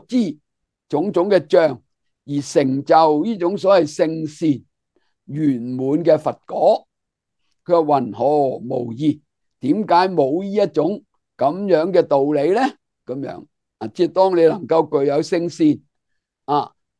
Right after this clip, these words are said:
你就會能夠達到呢種煩惱所知障嘅永斷。由呢種永斷嘅話，咁呢個圓滿佛果點解冇啊？咁應該就有啦，咁嘅意思啫。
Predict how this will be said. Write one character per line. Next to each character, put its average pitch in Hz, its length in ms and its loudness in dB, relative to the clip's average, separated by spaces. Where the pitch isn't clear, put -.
你 139 200 0
就 143 240 4
會 147 640 0
能 143 320 -8
夠 160 300 4
達 147 180 -2
到 165 160 4
呢 202 140 -2
種 165 400 -2
煩 127 520 -8
惱 151 360 0
所 147 380 2
知 220 320 -4
障 165 360 0
嘅 156 60 0
永 151 420 0
斷。 156 300 2
由 143 240 0
呢 254 80 -2
種 262 140 -2
永 190 300 -2
斷 165 220 0
嘅 185 100 -6
話， 180 360 0
咁 175 260 -6
呢 208 160 -8
個 180 100 2
圓 131 340 -4
滿 139 180 -6
佛 143 300 -2
果 170 400 2
點 175 240 -2
解 160 220 -2
冇 147 280 -4
啊？ 151 320 -4
咁 156 180 -8
應 180 220 -2
該 170 280 0
就 131 140 -6
有 120 300 -6
啦， 165 340 0
咁 127 220 -8
嘅 117 120 -6
意 - 160 -12
思 127 200 -8
啫。 185 340 0